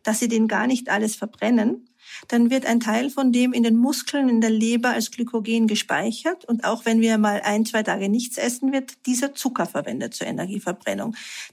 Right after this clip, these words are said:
Die Autophagie heißt jetzt aber, dass ich in einen Zustand geraten soll, wo ich eben Energie gewinne aus Produkten, die ich nicht zugeführt habe.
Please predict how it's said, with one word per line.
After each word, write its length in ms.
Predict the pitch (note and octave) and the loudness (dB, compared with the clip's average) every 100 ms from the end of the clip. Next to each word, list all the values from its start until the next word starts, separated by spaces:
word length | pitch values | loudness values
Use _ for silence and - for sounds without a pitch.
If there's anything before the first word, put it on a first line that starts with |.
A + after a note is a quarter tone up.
| _ _ | _ _
Die 160 | A3 G#3 | -2 0
Autophagie 1040 | G3+ C4 B3+ C4 A#3+ A3+ - C4+ C4 E3 - _ _ _ - | 0 0 -2 -2 -2 -2 -2 0 0 0 -4 _ _ _ -4
heißt 300 | D3 F#3 - | -4 -4 -6
jetzt 240 | A3 - | -6 -4
aber, 400 | G3+ A3 C4 D#4+ - - - | -2 0 0 -2 -10 -20 -10
dass 200 | - A3 | -2 -2
ich 340 | A#3 B3+ - - _ _ - | 0 -4 -4 -14 _ _ -2
in 120 | A#3+ | 0
einen 220 | G#3 G#3 | 2 0
Zustand 460 | G3+ D4 - G3+ F3 | 0 -4 -2 -4 -4
geraten 420 | - D#3 - A3+ | -2 -2 -2 -2
soll, 360 | A3+ A#3 A#3+ A#3+ | -2 0 -2 0
wo 120 | A3+ | -2
ich 260 | A#3 A#3 - | 0 -2 -2
eben 520 | A3+ A#3+ B3+ - - A#3 | 2 2 2 -6 -10 0
Energie 460 | G#3+ G#3+ A#3 B3 | 2 2 2 2
gewinne 540 | B3 A#3 B3+ B3+ C#4+ D4 | 2 2 4 4 2 -2
aus 240 | A3+ G#3+ - | -4 -6 -6
Produkten, 500 | - A3 A#3+ - B3 | -4 -2 -4 0 2
die 80 | |
ich 120 | A#3+ B3 | 4 2
nicht 220 | D4+ - | -2 -2
zugeführt 520 | A3 F#3+ - - - | -2 -2 -4 -8 -6
habe. 300 | - - G3+ | -6 -4 -8